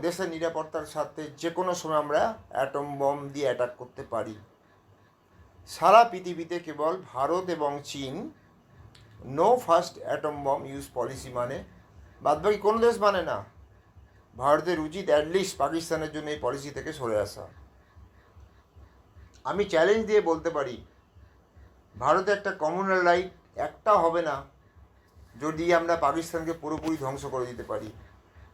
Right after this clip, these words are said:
স্বাধীনতার পর থেকে যত টেররিস্ট অ্যাটাক হয়েছে তার পিছনে কোনো না কোনোভাবে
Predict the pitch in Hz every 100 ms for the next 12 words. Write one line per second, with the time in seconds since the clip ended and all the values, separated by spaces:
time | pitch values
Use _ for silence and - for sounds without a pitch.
0 | _ _ - - _ _ - - - 160
1 | 170 214 214 214 180 160 165 160 139 139
2 | 127 160 170 202 156 - 165 160 170 170
3 | 147 156 143 139 143 143 143 135 135 151
4 | 143 131 170 208 208 180 170 165 139 127